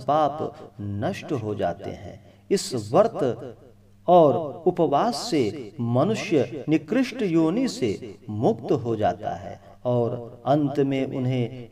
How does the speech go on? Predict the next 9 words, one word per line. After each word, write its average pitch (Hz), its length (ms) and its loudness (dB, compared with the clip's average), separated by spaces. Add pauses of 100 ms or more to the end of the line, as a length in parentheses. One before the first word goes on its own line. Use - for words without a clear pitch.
(120)
स्वर्ग 156 440 2
की 120 220 -2 (460)
प्राप्ति 110 500 -2
होती 110 380 -6
है। 92 240 -12 (440)
आइए 208 600 0 (120)
कामदा 226 440 2
एकादशी 156 680 0
के 151 260 2